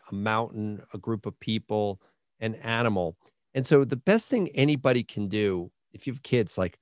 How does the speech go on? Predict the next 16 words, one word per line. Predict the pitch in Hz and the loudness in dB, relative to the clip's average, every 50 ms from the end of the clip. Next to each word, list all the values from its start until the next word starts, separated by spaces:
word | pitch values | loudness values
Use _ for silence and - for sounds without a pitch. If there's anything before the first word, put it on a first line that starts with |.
| _ _ _ | _ _ _
one | - 135 | -2 0
of | 131 113 | 0 0
my | 95 92 92 98 101 101 120 127 | 0 0 0 2 2 4 4 2
favorite | 120 - 143 143 139 143 147 135 - | 4 4 4 4 6 4 0 -2 -2
things | - - 147 147 147 139 - | -2 -2 0 0 0 -2 -4
to | - | -2
do | 131 143 | 0 0
with | 143 135 - | 0 2 2
my | 143 131 135 | 2 2 2
kids | 127 - - 139 135 135 127 117 - - _ - _ _ _ _ _ _ _ _ _ | 2 2 2 2 2 2 0 -2 -8 -14 _ -20 _ _ _ _ _ _ _ _ _
is | - 123 123 120 123 123 113 107 123 - _ - | -2 0 2 2 2 0 -2 -4 -10 -14 _ -4
that | 127 123 120 120 117 113 113 113 - _ _ _ _ _ _ _ | -2 0 2 2 2 0 -2 -4 -6 _ _ _ _ _ _ _
I | - 170 | -4 -2
like | 185 185 190 165 - | 0 0 0 0 2
going | - 151 147 147 143 135 131 120 - | 4 6 6 6 6 2 0 -2 -2
at | 117 113 | -2 -2